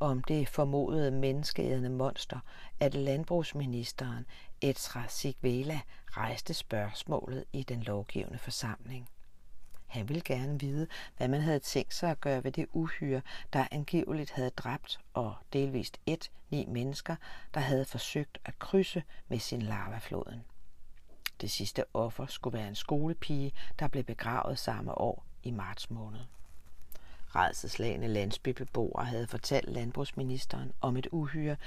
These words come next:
de kaldte Mamlambo, og forlangte, at myndighederne greb ind i sagen. Sigwela sagde, at han troede på beretningerne, fordi han blandt andet havde hørt om dem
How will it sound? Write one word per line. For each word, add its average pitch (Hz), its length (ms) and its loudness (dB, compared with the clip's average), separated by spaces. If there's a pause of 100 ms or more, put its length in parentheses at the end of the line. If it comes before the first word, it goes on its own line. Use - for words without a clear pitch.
(200)
de - 60 0
kaldte 127 400 0 (260)
Mamlambo, 113 840 2 (300)
og - 140 0
forlangte, 127 640 -2
at 135 60 -2
myndighederne 120 580 -4
greb 113 260 -2
ind 98 180 -2
i 135 60 -6
sagen. 104 440 -6 (1300)
Sigwela 123 560 0
sagde, 123 380 -4 (440)
at 135 60 0
han 135 140 2
troede 165 280 2
på 175 140 2
beretningerne, 143 800 -2 (260)
fordi 185 340 6
han 156 240 0
blandt 131 220 -2
andet 156 240 0
havde 131 200 0
hørt 156 300 0
om 127 260 -4
dem 147 140 -4